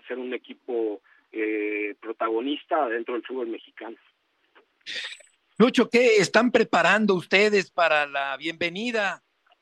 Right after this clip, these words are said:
Speaker 2: en los próximos días a Guardado?
Speaker 1: Mira, Beto, yo creo que la ciudad anda a vuelta loca.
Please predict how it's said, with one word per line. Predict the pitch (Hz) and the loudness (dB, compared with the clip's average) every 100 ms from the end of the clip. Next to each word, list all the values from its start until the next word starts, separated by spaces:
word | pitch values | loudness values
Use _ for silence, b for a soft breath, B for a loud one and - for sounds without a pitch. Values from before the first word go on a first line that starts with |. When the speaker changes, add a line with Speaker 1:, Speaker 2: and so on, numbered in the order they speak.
| _ | _
Speaker 2:
en | - 147 | -12 -12
los | 147 | -12
próximos | 190 196 185 156 | -12 -10 -10 -6
días | 202 175 | -4 -4
a | |
Guardado? | 165 156 185 196 160 - _ - _ _ _ _ _ _ _ _ _ _ | -4 -2 -2 -2 -4 -6 _ -20 _ _ _ _ _ _ _ _ _ _
Speaker 1:
Mira, | 143 170 | -4 -2
Beto, | 175 190 175 | 0 -2 -4
yo | 185 | -4
creo | - - | -4 -2
que | - | -2
la | - | -2
ciudad | - 160 180 196 | -2 0 2 2
anda | 190 180 | 2 0
a | |
vuelta | 156 175 175 | 0 -2 -2
loca. | 143 147 - 143 - | -4 -4 -4 -6 -8